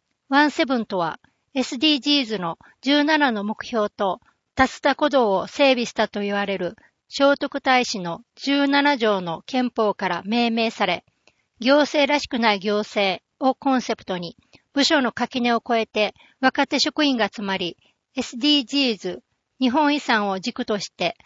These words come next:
様々な取り組みを発案、企画、事業化に向けて進めています。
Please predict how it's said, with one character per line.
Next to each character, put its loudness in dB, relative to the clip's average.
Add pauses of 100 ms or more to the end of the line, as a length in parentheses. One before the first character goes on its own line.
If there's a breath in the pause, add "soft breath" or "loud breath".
(200 soft breath)
様 2
々 -2
な -2
取 -4
り -6
組 -6
み 0
を 2
発 -2
案、 2 (120)
企 -16
画、 2 (120)
事 -2
業 4
化 4
に 2
向 -4
け -2
て 0
進 -8
め 0
て -4
い -2
ま -8
す。 -20